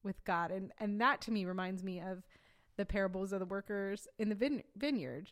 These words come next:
You know, you worry about you, let everyone else worry about everyone else. You just focus on what you're supposed to be doing and, and your relationship. Oh my goodness, how much better would the world be if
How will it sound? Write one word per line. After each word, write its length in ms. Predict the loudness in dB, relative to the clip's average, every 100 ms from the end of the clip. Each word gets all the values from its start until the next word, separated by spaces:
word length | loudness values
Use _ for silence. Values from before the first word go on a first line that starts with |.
| -10
You 120 | -8
know, 160 | -6 -8
you 220 | -4 0
worry 220 | 2 2 4
about 220 | 4 4
you, 460 | 6 6 6 2 -2 -8
let 260 | -6 -2 0
everyone 320 | 2 2 2
else 200 | 2 2
worry 200 | 2 2
about 380 | 2 2 0 -4 -12 -20 -20 -10
everyone 320 | -6 -4 0
else. 500 | 0 0 -2 -8 -16 -18 -14 -6
You 240 | 0 0
just 240 | 0 -2 0
focus 340 | -2 -2 -4
on 160 | -2 -4
what 120 | -8
you're 240 | -8 -8
supposed 560 | -8 -8 -4 -2 -2 -4
to 60 | -8
be 320 | -8 -8 -10 -18 -20 _ _ _ -2
doing 380 | 0 2 0
and, 300 | -2 -4 -8 -10
and 260 | -8 -8
your 460 | -4 -2 0 -2 -6 -12 _ _ _ _ _ _
relationship. 880 | 0 2 2 0 -4 -4 -4 -6 -8 -14 -16 _ _ _ _ _ _ _ _ -4
Oh 40 |
my 160 | -2 0
goodness, 340 | 0 0 -2
how 120 | -4
much 200 | -4 -4
better 200 | -4 -2
would 120 | -4 -4
the 60 |
world 280 | -4 -4 -4
be 260 | -4 -4
if 80 | -6